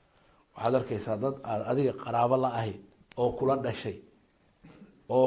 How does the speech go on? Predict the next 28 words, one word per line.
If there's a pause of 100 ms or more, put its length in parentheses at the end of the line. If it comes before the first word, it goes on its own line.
kugu (100)
dhow, (800)
ya, (220)
baad
ka
cararaysaa. (1040)
Limaada? (580)
Naftaadii
baad (100)
u
ba-,
ugu
badbaadi (100)
weyday,
cadl-,
cadaalad
uga
heli
weyday, (100)
in
lagu, (120)
naftaadii
lagu
xadgudbo
baad
ka
baqaysaa. (600)
Ama